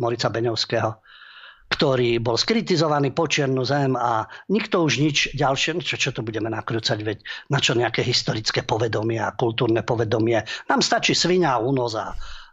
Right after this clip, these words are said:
a Šoltes a Solčanská, ale veď nech sú. Ale nech je niečo aj iné, a nie tí trapní Slovania, ktorí boli nakrútení. Takže autor dobre poukazuje na to, že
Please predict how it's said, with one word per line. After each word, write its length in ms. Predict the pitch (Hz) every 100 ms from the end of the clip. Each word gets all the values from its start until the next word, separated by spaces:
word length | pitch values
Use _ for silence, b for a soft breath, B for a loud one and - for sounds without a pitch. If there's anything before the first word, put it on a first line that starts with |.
| -
a 160 | 104 101 - -
Šoltes 540 | - 147 139 135 117
a 40 | -
Solčanská, 880 | 120 123 - 120 - - 110 92 - B
ale 160 | 143 156
veď 180 | 175 202
nech 80 |
sú. 300 | - 262 208 - - _ -
Ale 160 | 135
nech 160 | 143 143
je 80 | 135
niečo 320 | 147 147 139
aj 80 | 147
iné, 240 | 165 123
a 80 | 117
nie 160 | 120
tí 160 | 120 -
trapní 320 | 120 117 -
Slovania, 480 | - 123 117 113 113
ktorí 240 | - 117
boli 240 | 113 107 98 B B B
nakrútení. 640 | 123 - 104 - 95 95 _ B B B
Takže 480 | - 147 165 - _
autor 400 | - 185 240 262
dobre 320 | 226 320 254
poukazuje 480 | - 170 151 156 156 139
na 160 | 135 143
to, 80 |
že 240 | 135 135